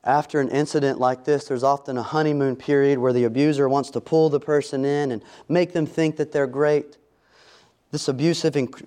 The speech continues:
controlling person will often do something horrible, then make it seem like everything is all right, that they're not a bad person after all. And if the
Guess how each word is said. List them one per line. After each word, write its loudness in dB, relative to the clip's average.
controlling 0
person -2
will 4
often 0
do -2
something -2
horrible, 2
then 0
make 0
it -8
seem -2
like 0
everything 0
is 0
all 2
right, 2
that -10
they're 0
not 4
a 0
bad 2
person 0
after 0
all. 2
And 2
if -2
the 0